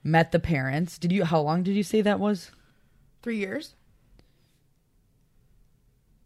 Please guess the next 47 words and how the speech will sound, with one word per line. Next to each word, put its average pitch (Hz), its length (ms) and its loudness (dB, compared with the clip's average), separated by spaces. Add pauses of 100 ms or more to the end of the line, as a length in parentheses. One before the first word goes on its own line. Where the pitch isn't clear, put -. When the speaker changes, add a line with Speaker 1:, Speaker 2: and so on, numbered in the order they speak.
(1120)
Speaker 1:
But 170 120 0
also, 170 320 0
like, 220 200 2
knowing 156 380 0
that, 135 240 -4
I 190 60 0
mean, 220 140 4
you 214 120 2
obviously 208 400 4
still 165 200 2
have 170 140 2
to 165 80 0
be, 151 220 2
like, 143 300 0 (600)
even 185 220 2
though 175 160 6
it 139 80 0
probably 160 240 4
was 139 280 -2
long 165 220 2
distance, 175 440 0
like, 156 140 2
you 147 120 -2
obviously 147 340 0
still 143 160 -2
have 127 80 -6
to 139 60 -8
communicate 135 560 -4
with 135 180 -4
each 135 160 -6
other 101 340 -6
Speaker 2:
Oh, 370 100 6
Speaker 1:
quite - 160 6
Speaker 2:
yeah. 294 220 4
Speaker 1:
often - 260 2
Speaker 2:
Oh, 247 120 6
Speaker 1:
if 214 60 0
Speaker 2:
yeah. - 160 0
Speaker 1:
you 151 60 2
don't 135 220 -2
see - 120 -6
each 135 180 -2
other 131 160 -4
all 110 100 -4
the 135 80 -8
time. 135 360 -8 (920)
Um, 139 480 -2